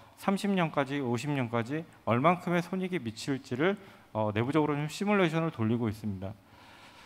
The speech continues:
탄소를 줄이기 위해서 전기차, 내연기관차 판매 금지 혹은, 어, 바이오랑 리사이클 플라스틱을,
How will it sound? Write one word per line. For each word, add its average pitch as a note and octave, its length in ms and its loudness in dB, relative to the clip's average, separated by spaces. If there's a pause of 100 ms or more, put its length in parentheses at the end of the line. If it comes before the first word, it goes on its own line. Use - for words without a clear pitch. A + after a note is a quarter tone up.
(720)
탄소를 B3+ 440 8
줄이기 F3+ 440 2
위해서 C#3 380 4
전기차, C#3+ 680 2
내연기관차 E3 920 4
판매 G#3+ 260 4
금지 G#2+ 500 -2 (220)
혹은, E3+ 380 0 (160)
어, G#2+ 360 0
바이오랑 C#3 760 2
리사이클 C#3 520 0
플라스틱을, E3+ 1200 0